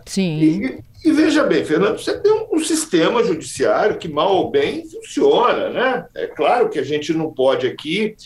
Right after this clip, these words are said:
Speaker 2: dizer, "Olha, tudo é mil maravilha, tudo, o judiciário,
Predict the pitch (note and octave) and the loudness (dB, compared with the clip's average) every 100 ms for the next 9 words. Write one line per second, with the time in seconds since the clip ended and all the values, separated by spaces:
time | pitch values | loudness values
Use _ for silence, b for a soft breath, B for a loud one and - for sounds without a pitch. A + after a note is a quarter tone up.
0 | B B B B2 E3 D3+ F3 G3 D3+ F#3+ | B B B -4 0 2 4 2 0 0
1 | G#3 F3 F#3+ G3+ F#3 E3+ B2+ D3 G#3 E3 | 0 2 0 0 0 -2 -2 -4 -2 0
2 | A2 F#2 F3 F#3 F#3+ C#3+ B2 A2+ B2 B2 | 0 0 -6 -6 -4 -2 0 0 -2 -4
3 | C#3 - D#3 F3+ G3+ D3 | -8 -4 -2 2 4 2